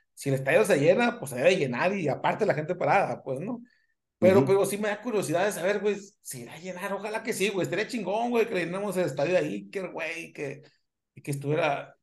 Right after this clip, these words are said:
Speaker 1: que, que,
Speaker 2: Sí, ya,
Speaker 1: o,
Speaker 2: ya
Speaker 1: o de
Speaker 2: además
Speaker 1: perdida,
Speaker 2: lo
Speaker 1: de perdida el segundo juego, pues, o ya cuando el, el homenaje, algo ahí, güey. Supongo que va a ser en el
Speaker 2: El,
Speaker 1: intermedio
Speaker 2: el
Speaker 1: del
Speaker 2: pedo va a ser
Speaker 1: juego,
Speaker 2: entre
Speaker 1: pues.
Speaker 2: semana. Yo imagino que van a empezar a las seis de la tarde, güey.
Speaker 1: Pero
Speaker 2: El
Speaker 1: no
Speaker 2: juego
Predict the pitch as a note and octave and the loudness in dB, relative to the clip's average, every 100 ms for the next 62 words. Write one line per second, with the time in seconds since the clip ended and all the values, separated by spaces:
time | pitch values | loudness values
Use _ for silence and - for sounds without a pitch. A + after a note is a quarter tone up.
0 | - B2+ - B2+ G3+ G#3+ - F#3 A3 A3 | -14 -14 -10 4 6 8 6 8 10 10
1 | F3 F#3+ F#3 C4 C4 - E3+ E3 E3 D#3 | 8 6 8 8 6 4 0 0 0 2
2 | C#3+ F3 A#3+ - F3 G#3 A3+ - E3+ F#3+ | 2 4 2 2 0 0 -2 0 2 2
3 | F#3+ F3 C#3+ C#3+ D3 C3+ C#3 C3+ C3+ B2+ | 0 -6 -4 -2 0 0 0 0 0 0
4 | C3+ B2+ A#2+ A2 B2+ F#3+ G3 F#3 C3+ D#3 | -2 -2 -4 -4 -2 -2 -2 -4 -2 -2
5 | E3 D3 C#3+ C3+ - D3+ D3 C#3 C#3+ D3 | 0 2 0 -4 -8 -6 0 2 2 0
6 | B2+ A#2+ - - F3+ E3+ A3+ D4+ D4 E4 | -2 -2 -2 2 4 6 8 6 6 4
7 | D#4 C#4+ A3+ C3+ B2 C3+ C3 F3 G3 F3+ | 2 0 -2 -2 -4 -4 -2 -2 0 0
8 | F#3 C#3+ C#3+ C3+ D3 E3+ C3 - B2+ D#3+ | 0 0 -2 -2 0 2 0 0 0 2
9 | A#2+ - A2 A2 G#2 F2+ - F3+ D#3 A2 | 2 4 4 4 0 -4 -6 -6 2 4
10 | G#2 B2+ | 8 8